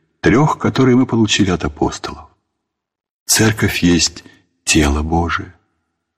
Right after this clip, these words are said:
полнота наполняющего все во всем и столб и утверждение истины. Очевидно, не нужно было больше и искать.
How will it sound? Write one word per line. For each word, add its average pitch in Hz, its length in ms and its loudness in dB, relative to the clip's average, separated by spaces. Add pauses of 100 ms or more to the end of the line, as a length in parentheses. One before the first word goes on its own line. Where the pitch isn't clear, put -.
(360)
полнота 82 580 2
наполняющего 78 1120 0
все 73 560 -2
во 64 220 -4
всем 85 480 -2 (800)
и 113 240 2 (600)
столб - 720 0 (500)
и 80 220 2
утверждение 69 1120 -2 (140)
истины. - 480 -14 (1400)
Очевидно, - 720 0 (420)
не 78 140 4
нужно 101 360 4
было 73 340 0 (240)
больше 78 440 2
и 107 260 -2
искать. - 360 -6